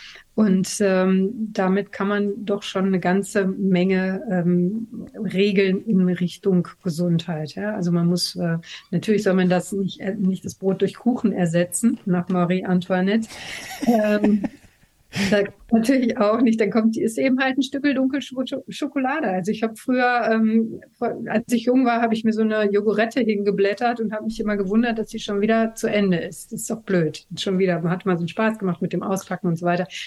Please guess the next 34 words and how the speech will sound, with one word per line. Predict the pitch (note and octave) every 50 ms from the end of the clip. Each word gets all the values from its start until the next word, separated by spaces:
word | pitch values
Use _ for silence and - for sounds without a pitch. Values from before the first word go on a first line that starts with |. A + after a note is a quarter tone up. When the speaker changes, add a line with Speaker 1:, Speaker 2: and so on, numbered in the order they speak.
| - - -
Speaker 1:
Mittlerweile | G3+ G3+ G3 F#3+ F#3+ G3 G3 G#3 G#3+ G#3+
esse | G#3 G3+ A3+
ich | G3+ - A3+
ein, | F#3+ G3
zwei | F#3+ - G3+ G3+
Stücke | G3+ - G#3+ G#3 A3 G#3+ G#3 G3+
ganz | G#3 F#3 F#3+ F#3+ -
dunkle | - F#3+ F#3+ F3+ - G3+
Schokolade | - - F3+ - G3 F3+ E3+ E3 E3+ F#3 G3 G3
und | A3 F#3+ F3+ F3
das | F3+ F3 -
ist | - - -
alles | - F#3 F3 F3+ -
super. | - G#3+ F#3 F#3 E3+ E3 E3+ _ _ - - - - - - - - - _ -
Ne, | G#3 A3 A#3 G#3+
also | A3 G#3+ - A3 G#3+
das, | G3+ G3+ F#3 - - - A3+ F#3+ -
das | - G#3+ A3 -
ergibt | - - F#3+ F#3 A#3 B3 - -
sich | B3 A3+ A3+
ja, | B3 G#3+ G3+ F3+ F3
während | G3 G#3+ A#3+ A#3+ A#3+ A#3 A3+ A3 - G#3
man | G3+ G3+ G#3+ A3 A3 A3
es | G#3+ A3 A3 - -
tut, | - - B3 B3+ A#3 A3+
dass | G3 F#3 F3
es | - F3+ - -
immer | - F#3+ F#3+ F3+ F3
besser | D#3+ F3+ F#3+ - - F#3+ E3+ D3+
wird. | D#3 D3+ D3 -
Ich | - - -
muss | F#3 F#3 F3+ -
ja | G3+ F#3+
nicht | F#3+ F#3+ F#3+ F3+ - - -